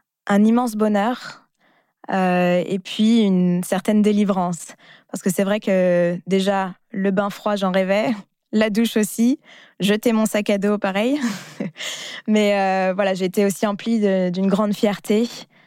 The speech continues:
euh, d'un immense plaisir à retrouver, euh, les hommes qui avaient déjà, euh, franchi la ligne d'arrivée, dont certains que je connaissais et qui étaient mes amis. J'étais entourée, euh, de personnes, euh, du public, euh,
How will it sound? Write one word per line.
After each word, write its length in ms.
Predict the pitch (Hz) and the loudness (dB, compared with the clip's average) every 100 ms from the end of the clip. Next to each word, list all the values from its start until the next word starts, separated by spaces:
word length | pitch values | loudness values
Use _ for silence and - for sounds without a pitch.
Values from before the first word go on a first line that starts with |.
| _ _ - - | _ _ -8 -2
euh, 280 | 185 175 | 0 0
d'un 500 | 175 180 175 175 170 | 0 0 0 0 0
immense 340 | 185 202 214 - | 2 2 0 -4
plaisir 600 | - 208 190 190 226 214 | 0 0 2 2 0 0
à 100 | 185 | -2
retrouver, 640 | 175 190 - 190 208 214 208 | -2 -4 -6 -2 0 2 2
euh, 400 | 196 175 170 170 - - - | 0 0 2 0 -4 -14 -4
les 200 | 202 202 | 0 0
hommes 120 | 220 220 | 0 -2
qui 80 | |
avaient 160 | 202 190 | -2 0
déjà, 480 | 185 190 196 196 196 - 262 - | 0 0 0 -2 -4 -10 -14 -4
euh, 240 | 185 180 | 0 0
franchi 320 | 175 - 185 208 | 0 -2 -2 0
la 80 | |
ligne 160 | 190 190 | 2 2
d'arrivée, 400 | 185 185 185 202 | 2 0 0 0
dont 140 | 220 | 0
certains 420 | 185 196 - 190 185 | -2 -4 -2 -2 -2
que 280 | - 175 | 0 -2
je 100 | 170 | 0
connaissais 400 | - 170 170 190 | 0 0 0 0
et 20 | 180 | 0
qui 140 | - | -2
étaient 160 | 170 180 | 0 2
mes 180 | 180 | 2
amis. 380 | 170 175 226 - - - - - _ | 2 0 -2 -8 -20 -20 -20 -20 _
J'étais 480 | 170 185 - 202 196 | -4 -2 0 2 2
entourée, 640 | 196 196 208 196 214 214 | 0 -2 0 2 2 2
euh, 260 | 190 180 175 | 0 -2 -2
de 160 | 180 | -4
personnes, 640 | 190 208 196 - 208 208 185 | -2 -2 -4 -2 -2 0 0
euh, 260 | 180 175 | 2 2
du 240 | 175 180 208 | 0 -4 -6
public, 800 | - 202 190 208 226 233 - | -4 -2 2 4 4 2 -2
euh, 300 | 202 185 180 | -2 0 0